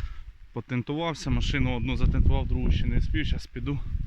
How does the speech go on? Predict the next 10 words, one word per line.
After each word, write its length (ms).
Думаю, 360
зніму 340
краткий 400
обзорчик. 440
Іде 240
в 60
нас 220
дощ. 380
Так 200
що, 160